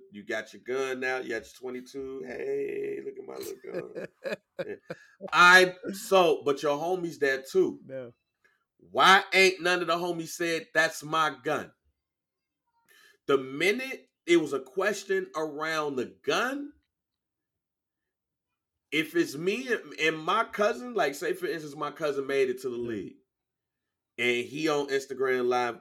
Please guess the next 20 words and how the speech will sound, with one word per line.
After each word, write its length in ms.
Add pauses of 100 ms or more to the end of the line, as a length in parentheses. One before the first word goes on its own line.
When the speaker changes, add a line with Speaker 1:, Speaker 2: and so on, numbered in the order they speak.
Speaker 1:
"Ooh, 320
look 120
at 60
my 140
gun." 380 (1300)
And 180
now 260
it's 120
a 40
question 380
about 260
who 180
gun 260
it 100
is? 560
Speaker 2:
You 80
gotta 160
speak 240
up, 200
bro. 180